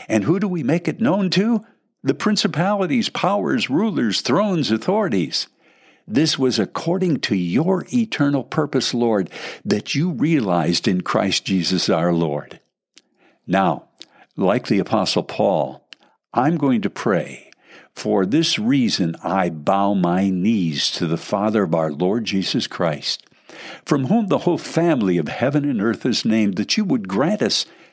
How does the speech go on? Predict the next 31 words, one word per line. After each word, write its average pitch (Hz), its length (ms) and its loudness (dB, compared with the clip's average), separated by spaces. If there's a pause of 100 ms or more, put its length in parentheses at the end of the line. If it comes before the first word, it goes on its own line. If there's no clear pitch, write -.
(140)
according 196 440 -2
to 214 100 0
the 190 120 0
riches 170 400 0
of 123 140 -2
your 107 100 2
glory, 135 480 0
to - 80 -6
be 107 140 0
strengthened 120 1040 0
with 95 240 0
might 107 560 0 (400)
through 90 140 -6
your 76 280 -2
Spirit 143 640 2
in 87 260 -2
our 73 220 -2
inner 101 240 2
man, 80 440 0 (580)
that 110 160 2
Christ - 480 0
may 113 160 2
dwell 120 400 0
in 143 100 0
our 123 140 2
hearts 104 400 0
through 98 240 -4
faith, 90 380 0
and 92 100 2
to 92 80 0
being 113 380 2